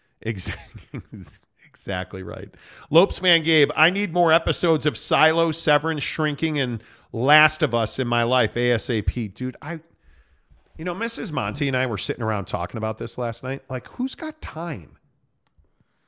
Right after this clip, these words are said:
Like, we've watched a couple of shows on Netflix recently. But i-, if you golf one time over the weekend, that's all over with.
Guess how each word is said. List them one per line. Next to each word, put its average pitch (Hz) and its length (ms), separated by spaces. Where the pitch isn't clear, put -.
Like, 180 240
we've 262 260
watched 196 420
a 190 60
couple 160 520
of 160 140
shows 139 600
on 127 200
Netflix 160 500
recently. 190 560
But - 340
i-, 160 180
if 202 220
you 330 200
golf 156 480
one 175 260
time 185 300
over 160 160
the 143 100
weekend, 131 380
that's 117 240
all 107 180
over 82 200
with. 67 200